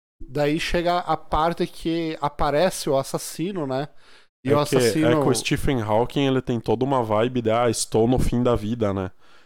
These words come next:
Speaker 1: É.
Speaker 2: E a Chisato também, só que a gente só vai descobrir isso depois, né?
Speaker 1: É,
Speaker 2: E é,
Speaker 1: exatamente.
Speaker 2: e tá ali o ponto em que ela entende ele, né? Porque eles dois tão na, na reta final já.
Speaker 1: Isso. E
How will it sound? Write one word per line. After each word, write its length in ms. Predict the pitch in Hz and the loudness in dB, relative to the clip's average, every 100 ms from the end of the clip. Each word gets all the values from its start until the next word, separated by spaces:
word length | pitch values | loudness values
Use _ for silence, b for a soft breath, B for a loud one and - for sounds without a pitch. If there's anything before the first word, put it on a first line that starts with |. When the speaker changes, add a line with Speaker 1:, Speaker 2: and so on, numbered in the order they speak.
| b | b
Speaker 1:
É. 280 | 135 131 117 | 0 2 2
Speaker 2:
E 300 | 113 113 113 | 2 0 2
a 140 | 117 120 | 2 0
Chisato 580 | - 127 - 120 117 127 | -4 -4 0 -2 -2 -4
também, 520 | 135 139 139 131 117 | -2 0 2 0 -4
só 240 | - 120 | -6 -4
que 80 | 110 | -2
a 40 | 110 | 0
gente 200 | 110 - | -2 0
só 100 | 110 | -2
vai 120 | 107 | -2
descobrir 380 | 110 - 123 117 | -4 -4 0 0
isso 180 | - 131 | -2 -6
depois, 400 | 135 131 135 110 | -2 0 0 0
né? 180 | 98 - B B B - | -6 -8 B B B -12
Speaker 1:
É, 280 | 131 131 113 - | -8 -8 -8 -10
Speaker 2:
E 60 | 127 | -8
é, 20 | |
Speaker 1:
exatamente. 560 | 101 - 98 131 117 | -4 -2 -2 -2 -2
Speaker 2:
e 40 | 104 | -4
tá 180 | - 107 | -2 -2
ali 160 | 104 117 | 2 0
o 60 | |
ponto 320 | 120 117 113 127 | 0 0 0 -2
em 60 | |
que 80 | 120 | -2
ela 160 | 120 123 | -2 0
entende 360 | 120 123 120 | -2 -2 0
ele, 280 | 123 127 117 | 0 0 0
né? 140 | 98 98 | -4 -6
Porque 200 | - - | -8 -8
eles 320 | 95 95 107 | -6 -4 -4
dois 260 | 104 113 127 | 2 2 2
tão 160 | - 104 | 0 -2
na, 320 | 95 87 95 - - | -2 -6 -8 -10 -6
na 160 | 101 | -6
reta 320 | 131 127 - | -4 -4 -6
final 460 | 117 113 107 101 101 | -8 -6 -4 -4 -4
já. 120 | 101 98 | -6 -4
Speaker 1:
Isso. 600 | 123 135 131 113 - - b b b _ _ _ _ - | 0 0 0 -4 -12 -18 b b b _ _ _ _ -6
E 720 | 135 135 135 135 135 135 127 | -4 -2 -2 -2 -2 -2 -2